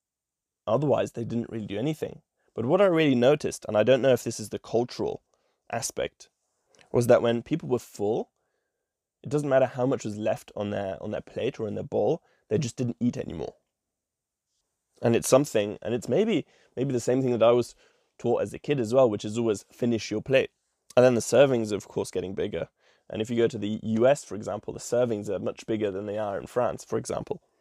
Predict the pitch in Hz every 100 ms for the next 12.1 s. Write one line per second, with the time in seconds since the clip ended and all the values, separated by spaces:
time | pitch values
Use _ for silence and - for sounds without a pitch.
0 | _ _ _ _ _ _ _ _ _ -
1 | 117 113 120 - 117 107 101 110 101 104
2 | 104 107 101 101 95 80 117 - _ _
3 | _ _ _ _ _ - 127 139 113 135
4 | 127 - 95 - - - 107 - 113 113
5 | 107 - 113 - 123 147 143 107 - 110
6 | 110 110 113 117 - _ _ _ _ _
7 | _ _ _ - - - 135 - 127 113
8 | 131 120 107 104 95 92 151 _ _ _
9 | _ _ _ _ - 104 120 113 110 135
10 | 120 113 120 - 92 101 - 62 71 -
11 | _ _ _ _ _ _ _ - 110 107